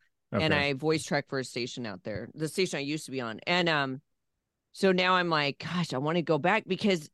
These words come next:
Speaker 1: uh, uh, you know, I don't wanna sound like an idiot next time I talk to him. "Hey, none of that recorded. Can we pretend we have this conversation again about my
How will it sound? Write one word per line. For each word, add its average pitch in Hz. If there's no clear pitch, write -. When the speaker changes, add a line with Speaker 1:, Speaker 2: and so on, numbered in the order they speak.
Speaker 1:
uh, 202
uh, 185
you 226
know, 196
I 196
don't 240
wanna 208
sound 196
like 185
an 156
idiot 185
next 143
time 156
I 143
talk 160
to 156
him. 139
"Hey, 185
none 170
of 170
that 151
recorded. 151
Can 175
we 170
pretend 156
we 147
have 135
this 143
conversation 135
again 127
about 127
my 123